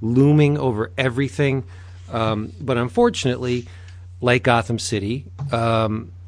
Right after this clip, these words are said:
Coal City has a protector. And that man is Emerson Black. Picture Batman.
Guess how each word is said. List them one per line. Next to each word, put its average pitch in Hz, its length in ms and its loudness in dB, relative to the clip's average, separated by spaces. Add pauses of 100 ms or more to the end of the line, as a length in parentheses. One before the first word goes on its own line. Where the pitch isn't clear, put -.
(360)
Coal 180 280 4
City 113 460 0
has 113 500 -6
a 120 60 -4
protector. - 680 -4 (1700)
And 113 680 -2 (100)
that 123 280 0
man 110 340 -2
is 120 400 -4
Emerson 117 460 -2
Black. 92 440 -8 (1600)
Picture 143 340 6
Batman. 110 720 0